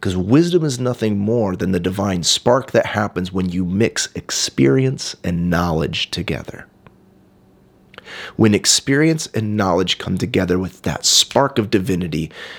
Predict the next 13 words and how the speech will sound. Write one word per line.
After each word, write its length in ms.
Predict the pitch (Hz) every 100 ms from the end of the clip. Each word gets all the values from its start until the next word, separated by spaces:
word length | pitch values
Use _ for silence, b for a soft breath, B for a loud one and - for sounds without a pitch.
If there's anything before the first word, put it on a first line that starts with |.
| B -
we 120 | -
get 220 | 76 -
wisdom. 460 | 71 69 - 57 - _ _ _ _ _ _ _ _ _ _ _ _ _ - B B
And 180 | 95 104
that 180 | 98 -
wisdom 520 | 95 123 135 139 127
was 160 | 107 -
teaching 520 | - 107 - 95 85
me 220 | 78 80 B B B B
to 200 | - 90
avoid 580 | 92 110 107 113 117 - -
all 380 | 90 87 87 -
extremes 1000 | 85 - - - 69 69 50 50 - -